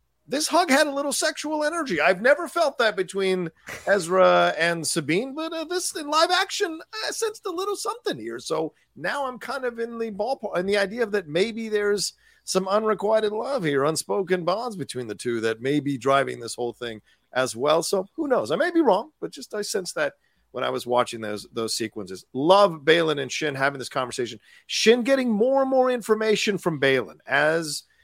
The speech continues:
you know, 'cause she's so wide-eyed. Whatever he reveals, you see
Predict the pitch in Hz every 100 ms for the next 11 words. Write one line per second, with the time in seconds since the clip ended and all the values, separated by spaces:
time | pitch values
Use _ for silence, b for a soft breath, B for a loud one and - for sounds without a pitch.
0 | - 165 160 175 - - 262 - - 269
1 | 294 208 202 262 180 - 78 123 170 269
2 | 285 285 302 196 151 185 147 139 - 233
3 | 202